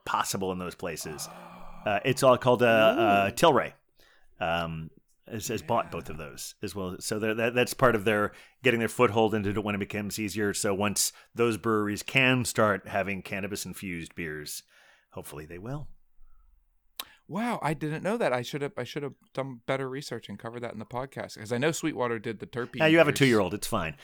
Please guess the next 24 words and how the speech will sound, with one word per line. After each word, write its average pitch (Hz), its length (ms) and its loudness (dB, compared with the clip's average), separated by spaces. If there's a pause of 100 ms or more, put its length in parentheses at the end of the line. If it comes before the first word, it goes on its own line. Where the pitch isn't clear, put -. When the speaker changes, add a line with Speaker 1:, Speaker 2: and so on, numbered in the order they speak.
(120)
Speaker 1:
You 127 100 2
know. - 140 0 (320)
<laughs> - 720 -6 (1900)
Speaker 3:
It's - 80 -14
a 120 40 -6
built-in 104 360 -4
excuse. 98 540 -10 (840)
Speaker 1:
Yes, 156 300 8
but 180 120 0
you, 220 120 6
you, 175 160 8
you, 160 260 8
you 170 120 4
talked 156 280 6
about 123 180 10
a 110 40 6
lot 104 180 6
of 82 80 -2
the 90 100 -6
aspects 80 480 -6
of 69 140 -10
it, 71 140 -14
so, 69 260 -10 (500)
um, 73 420 -10